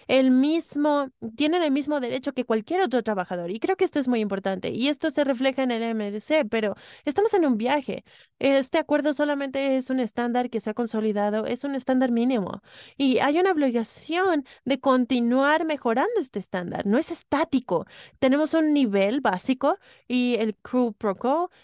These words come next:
y esto tiene que continuar mejorando este estándar mínimo para los marineros. Em, se ha modificado ya tres veces, gracias, Francesca, y creo que, eh, regresaríamos y en dos mil veinticinco puedo garantizarles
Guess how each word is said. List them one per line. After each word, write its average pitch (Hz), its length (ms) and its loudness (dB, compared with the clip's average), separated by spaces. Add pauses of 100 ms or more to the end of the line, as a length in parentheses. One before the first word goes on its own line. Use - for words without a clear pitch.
(100)
y 269 340 -2
esto 349 380 -2
tiene 320 320 -4
que 294 100 -16
continuar 262 500 2
mejorando 226 640 0
este 208 420 0
estándar 202 420 -2
mínimo 240 540 -2
para 208 200 -2
los 196 220 -4
marineros. 208 600 -4 (340)
Em, 285 460 0 (720)
se 277 100 2
ha 277 60 4
modificado 240 440 2
ya 233 180 2
tres 220 360 -2
veces, 247 480 -2 (380)
gracias, 220 400 -2
Francesca, 226 540 -4 (400)
y 302 380 2 (100)
creo 427 260 0
que, - 380 0 (100)
eh, 277 280 0 (400)
regresaríamos 269 1120 0
y 269 240 -2
en 269 80 2
dos 262 180 0
mil 311 140 0
veinticinco 302 580 -4
puedo 302 240 0
garantizarles 277 960 -2